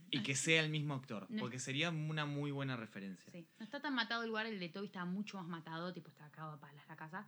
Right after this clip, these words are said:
Speaker 1: Sí.
Speaker 2: Está un poco más linda.
Speaker 1: Sí.
Speaker 2: Pero sí, es muy parecido, muy parecido. Pero se muda ahí, vemos que tiene una máquina de coser. Aprendió, aprendió a
Speaker 1: Ay,
Speaker 2: coser.
Speaker 1: ay, por Dios. Como todo Spider-Man.
Speaker 2: Todo Spider-Man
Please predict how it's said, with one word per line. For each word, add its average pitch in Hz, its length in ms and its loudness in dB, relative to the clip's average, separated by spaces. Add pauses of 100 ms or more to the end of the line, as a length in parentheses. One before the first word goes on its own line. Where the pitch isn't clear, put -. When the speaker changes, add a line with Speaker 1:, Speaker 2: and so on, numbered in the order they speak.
(140)
Speaker 1:
Sí. - 140 -2
Speaker 2:
Está 190 180 -2
un 185 60 0
poco 196 140 -4
más 190 140 2
linda. 202 400 6
Speaker 1:
Sí. - 200 -6 (600)
Speaker 2:
Pero 196 540 -2 (280)
sí, 170 220 -10
es 156 80 -8
muy 165 140 -8
parecido, 165 580 -8
muy 160 420 -6
parecido. 180 440 -6 (580)
Pero 240 100 -8
se 233 100 -6
muda 254 160 2
ahí, 277 320 2
vemos 247 500 2 (140)
que 226 140 2
tiene 240 540 0 (800)
una 180 160 -2
máquina 170 220 -2
de 160 80 -4
coser. - 180 -4
Aprendió, 214 320 6
aprendió 151 340 8
a 151 120 12
Speaker 1:
Ay, 143 80 12
Speaker 2:
coser. 123 160 8
Speaker 1:
ay, 135 200 10
por 127 160 2
Dios. 123 140 2 (200)
Como 143 320 2
todo 214 260 8
Spider-Man. 135 680 6
Speaker 2:
Todo 165 100 4
Spider-Man 359 360 0